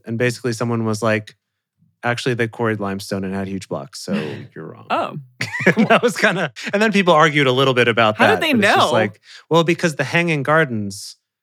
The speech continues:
Speaker 1: which may
Speaker 2: Of
Speaker 1: have been in
Speaker 2: Babylon?
Speaker 1: Babylon,
Speaker 2: Got it.
Speaker 1: were made of, of limestone or mud brick, but that were in, like, huge, big slabs. So they're like,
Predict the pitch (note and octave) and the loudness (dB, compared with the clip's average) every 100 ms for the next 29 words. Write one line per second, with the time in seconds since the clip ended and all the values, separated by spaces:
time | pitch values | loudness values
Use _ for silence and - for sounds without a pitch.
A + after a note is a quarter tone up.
0 | _ A#2+ A#2+ G#2+ A2+ C#3 C3+ - - C3 | _ -4 -4 -2 0 2 2 0 0 0
1 | A#2+ - C3+ A#2+ C3+ C#3+ G#2+ F2+ E2+ F2 | 2 2 2 2 2 2 0 -8 -10 -12
2 | F#2 G#2 E3+ D#3 D3+ D3 - - - A2+ | -14 -12 -8 -6 -6 -6 -8 -14 -8 -2
3 | A#2 G#2+ A2+ G#2+ G2 F2 - - G2+ F#2+ | 0 0 0 0 -4 -10 -16 -8 -4 -4
4 | F2 - G#2+ A#2 C#3+ C3+ C#3 A#2+ G#2+ G#2 | -8 -12 -4 -2 -2 -2 -2 0 0 0
5 | C3 C#3+ F3 F3+ - A#2+ G#2 F#2 B2 A#2 | -2 0 0 0 -2 -6 -6 -6 -2 -2
6 | G2 G2 F#2+ - F#2+ E2+ - E2+ F2+ A#2+ | -2 -8 -12 -14 -14 -14 -16 -16 -12 -10
7 | F2 D2+ D#2+ - G2+ G2+ G#2 | -10 -10 -16 -10 -6 -4 -4